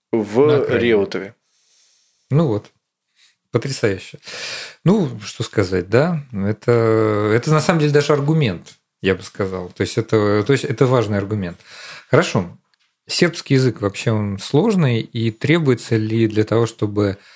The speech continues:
Speaker 2: почувствовать себя, так сказать, э, полноценным ча-, членом общества, требуется ли говорить на сербском? Или какие-то альтернативы тоже не возбраняются?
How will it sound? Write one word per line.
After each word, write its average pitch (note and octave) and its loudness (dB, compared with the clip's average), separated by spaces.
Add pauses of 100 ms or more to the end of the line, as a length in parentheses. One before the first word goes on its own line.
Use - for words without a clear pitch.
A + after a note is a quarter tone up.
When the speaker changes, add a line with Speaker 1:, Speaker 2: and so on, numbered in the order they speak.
(300)
Speaker 2:
почувствовать G#2+ 0
себя, G2 -2
так G#2 -6
сказать, G2 -4
э, G#2+ -4 (840)
полноценным G#2+ 0 (140)
ча-, G#2+ 2
членом G#2+ 0
общества, A#2 0
требуется C3+ 0
ли G#2 -6
говорить A2 2
на G#2+ 0
сербском? - -4
Или E3 0 (180)
какие-то A#2+ 0
альтернативы A2 0
тоже A2+ 0
не G2+ -2
возбраняются? G2 -4